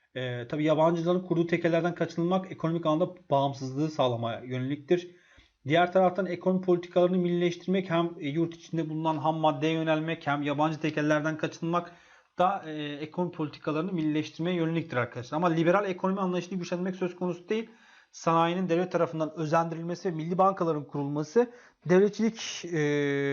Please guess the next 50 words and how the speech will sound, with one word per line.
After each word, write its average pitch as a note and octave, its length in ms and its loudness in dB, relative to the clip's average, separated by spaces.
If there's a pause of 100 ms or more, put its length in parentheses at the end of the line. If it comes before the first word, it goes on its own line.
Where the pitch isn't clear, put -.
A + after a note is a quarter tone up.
(600)
ilkesine D#3+ 420 0
yöneliktir. C#3+ 340 2
Hatta F3+ 260 0
burada E3 200 0
ne F#3 160 -2
diyor? F#3+ 160 -2
"Özel E3+ 160 -2
sektör E3 300 -4
tarafından C#3+ 500 -2
gerçekleştirilmeyen D3+ 800 -2
işler F3 320 -4
devletçe F#3 300 4
yapılmalıdır." D3 540 -2
Bu G3+ 80 0
da F#3+ 120 4
devletçilik F3 440 2
ilkesiyle A#2+ 420 -10
ilgilidir. A2 260 -18 (320)
Hocam A3+ 300 4
liberal A3 240 2
ekonomi A3+ 320 -2
ne? C#4+ 80 -2
Serbest G#3+ 440 0
ekonomi. B2+ 300 -12
Yani D#3+ 200 -4
devlet G3 260 4
ekonomiye F#3+ 360 -6
müdahale F#3 360 4
etmiyor D#3 480 2 (280)
liberalde. B2 580 -6 (440)
Ama F#3+ 160 6
bak A3 220 2
burada G#3+ 180 0
müdahale A3+ 420 6
ediyor. F#3+ 240 -6
Bu A3 100 -10
devletçilikle G#3 500 0
ilgili F#3 160 -2
olduğu F3 200 2
için F#3+ 240 -8
dördüncü F#3+ 360 4
öncül E3+ 200 -4
yanlış. F#3 460 0
Bir, G3 80 -4
iki F#3 240 -6
ve E3+ 100 2
üçüncü F#3 300 -4
öncül D3+ 240 -4
doğru E3+ 200 4
olduğundan E3+ 480 2